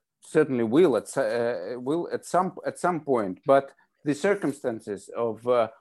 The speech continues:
of this opportunity will be very, very, very different.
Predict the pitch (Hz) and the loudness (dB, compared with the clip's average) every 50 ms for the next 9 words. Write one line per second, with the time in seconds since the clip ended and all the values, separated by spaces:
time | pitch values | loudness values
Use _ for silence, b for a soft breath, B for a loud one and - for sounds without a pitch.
0 | _ - 123 120 127 127 120 - - 117 - 120 110 - - 120 110 104 98 92 | _ -4 -4 -2 0 -2 -2 -2 -4 -4 -4 -6 -6 -6 -6 -6 -6 -4 -6 -6
1 | - 92 - - _ _ _ _ - 240 233 190 190 165 143 175 196 214 202 196 | -8 -12 -14 -14 _ _ _ _ 0 2 4 6 4 6 6 8 8 8 8 8
2 | 180 151 170 180 175 170 165 147 156 165 160 160 151 135 156 175 160 - - 98 | 6 6 6 6 6 6 6 6 6 4 4 4 4 2 2 -2 -2 -4 -8 -16
3 | - | -18